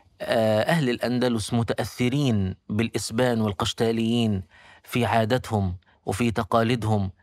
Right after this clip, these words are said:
وفي رفع الصور على بيوتهم كما يفعل الإسبان،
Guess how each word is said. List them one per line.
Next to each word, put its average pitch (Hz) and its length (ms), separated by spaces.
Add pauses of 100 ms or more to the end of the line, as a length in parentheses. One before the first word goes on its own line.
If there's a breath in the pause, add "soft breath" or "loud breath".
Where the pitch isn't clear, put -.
(100)
وفي 120 320
رفع 123 280
الصور 113 460
على 110 240
بيوتهم 113 460
كما 120 260
يفعل 113 280
الإسبان، 143 520